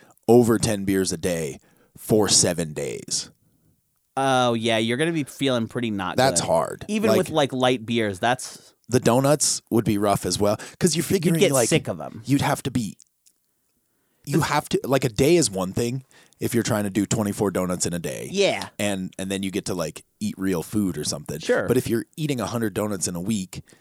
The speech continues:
Speaker 1: you're eating,
Speaker 2: That's all
Speaker 1: what,
Speaker 2: you're eating,
Speaker 1: fifteen,
Speaker 2: too, like
Speaker 1: fifteen donuts a, a day. Um,
Speaker 2: Yeah, that's brutal.
Speaker 1: and then you're having to run, and you're not gonna wanna eat anything
Speaker 2: Mm-mm.
Speaker 1: else. Like,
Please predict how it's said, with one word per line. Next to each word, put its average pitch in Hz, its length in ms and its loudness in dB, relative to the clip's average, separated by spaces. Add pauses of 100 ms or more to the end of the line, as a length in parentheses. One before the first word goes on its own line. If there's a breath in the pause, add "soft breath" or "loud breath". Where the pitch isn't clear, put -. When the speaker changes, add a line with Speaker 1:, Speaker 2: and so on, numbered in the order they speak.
(200 soft breath)
Speaker 1:
you're 101 240 -2
eating, 104 360 0
Speaker 2:
That's 160 160 0
all 165 140 6
Speaker 1:
what, 160 100 6
Speaker 2:
you're 131 120 4
eating, 113 160 4
Speaker 1:
fifteen, 117 200 0
Speaker 2:
too, 90 160 -2
like 92 160 0
Speaker 1:
fifteen 107 240 -2
donuts 101 360 -2
a, 98 60 -4 (440)
a 101 60 -2
day. 98 420 -4 (580 soft breath)
Um, 87 380 -2
Speaker 2:
Yeah, 160 280 0
that's 160 460 -4 (200 soft breath)
brutal. 127 640 -2 (140)
Speaker 1:
and 110 140 0
then 107 160 0
you're 98 120 -2
having 98 400 0
to 92 500 0 (220)
run, 101 500 0 (520)
and 92 420 -4
you're 110 120 -4
not 110 200 0
gonna 127 160 -2
wanna 104 360 -2
eat 95 240 -8
anything 90 380 -6
Speaker 2:
Mm-mm. 78 60 -6
Speaker 1:
else. 95 460 -4 (380 soft breath)
Like, 90 260 -6